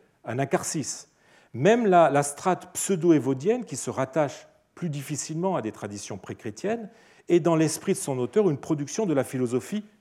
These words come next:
païenne. Hein, souvenez-vous, il, il introduit la digression qui, qui interrompt le récit de la Passion en disant qu'il va citer des propos relevant de la tradition de la sagesse de l'extérieur, c'est-à-dire de la, la sagesse païenne.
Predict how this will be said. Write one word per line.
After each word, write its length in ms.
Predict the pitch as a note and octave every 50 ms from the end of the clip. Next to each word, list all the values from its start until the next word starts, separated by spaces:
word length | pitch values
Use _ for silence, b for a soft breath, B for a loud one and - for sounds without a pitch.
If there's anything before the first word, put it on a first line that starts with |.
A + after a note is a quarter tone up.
| _ _ _
païenne. 480 | - C#3+ E3+ G3 A3 F#3+ D3 G2+ F2+ F2+ - _ _ -
Hein, 240 | - A#2 C3+ B2 - - - -
souvenez-vous, 480 | - - G#2 A2 E3 F#3+ G3 A#3 G3+
il, 100 | G3 A#3 -
il 160 | C3+ A2+ C3
introduit 640 | C#3+ C#3 C3+ - - E3 D3+ C#3+ F3 F#3+ F#3 D3+ - b b b b b b b
la 80 | A2 A2+
digression 600 | A2+ C3 C#3 A#2+ B2 C3+ A#2+ - - D3+ D3 C3+
qui, 220 | - - G2 F2+
qui 140 | - - A#2
interrompt 380 | A2+ A2+ - - B2 B2+ C3 A2+
le 60 | F#2+
récit 260 | G2+ G2 - - A2
de 40 | F#2
la 80 | G2
Passion 340 | F#2+ - G#2 G2 - - G#3
en 20 | F#3+
disant 240 | C#3 A#2+ B2+ F#3+ F#3
qu'il 120 | - A#2+
va 120 | A2 A2 A2
citer 260 | - - G#2+ - F3+
des 120 | D3 C3
propos 380 | - - G#2+ F#2+ - G3 - G3 B B B B B
relevant 400 | - A#2+ A#2+ A2 A2 D#3 G3 G#3+
de 100 | E3 C3+
la 220 | C3 C#3+ C#3 C3+ B B B B B
tradition 840 | - - - - G3 G3 E3 F3+ E3 - - - - G#3 A#3 B3 - B B B B B A#2+
de 80 | C3
la 120 | C#3+ C#3+ C3
sagesse 600 | - - - G3+ F#3+ F3 D#3+ G3+ G#3+ G#3+ F3+ C#3+
de 80 | D#3
l'extérieur, 640 | D3+ E3 D#3+ - - F3+ F3+ F#3+ G#3 G#3+ G3 D#3+ -
c'est-à-dire 240 | - - A2 G#2+
de 60 | A#2+ A2+
la, 140 | G2+ -
la 140 | - A2 A2
sagesse 380 | - - B2+ G#2+ D3 D#3 - -
païenne. 500 | - - D#3 F3+ G#3+ G#3+ F#3+ C#3+ G#2